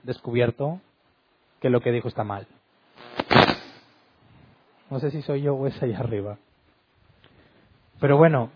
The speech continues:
¿qué opinas? ¿En su naturaleza humana limitada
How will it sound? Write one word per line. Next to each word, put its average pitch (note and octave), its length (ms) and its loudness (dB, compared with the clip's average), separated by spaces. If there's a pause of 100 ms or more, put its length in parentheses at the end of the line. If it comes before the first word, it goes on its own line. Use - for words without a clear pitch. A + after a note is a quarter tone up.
(240)
¿qué D3 100 0
opinas? D#3 560 0 (2250)
¿En C#3+ 140 -2
su D3+ 100 -2
naturaleza C3+ 540 0
humana C#3+ 320 2
limitada B2+ 920 2